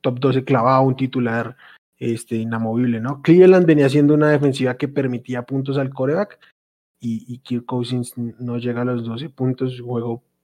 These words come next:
a llorar, entonces, este, n-, creo que, que es, es un jugador que tranquilamente te hace, te hizo perder un,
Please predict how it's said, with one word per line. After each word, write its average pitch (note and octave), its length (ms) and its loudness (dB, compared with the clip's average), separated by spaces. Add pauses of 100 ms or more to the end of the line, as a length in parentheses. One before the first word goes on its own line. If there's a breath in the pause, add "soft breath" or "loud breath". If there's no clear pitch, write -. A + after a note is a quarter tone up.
a - 160 -8
llorar, A#2+ 480 0
entonces, C3 600 -4 (440 soft breath)
este, A2 1000 -10 (800)
n-, C3 220 -6 (100)
creo C#3 200 0
que, D3 300 2
que - 180 -14
es, D3+ 220 2
es D#3+ 140 2
un E3+ 100 6
jugador C#3 380 4
que C#3+ 160 0
tranquilamente C#3 640 -2
te C#3 120 -4
hace, B2+ 320 -4 (480 soft breath)
te B2+ 140 0
hizo B2 260 0
perder A#2 380 -2
un, A2+ 160 -12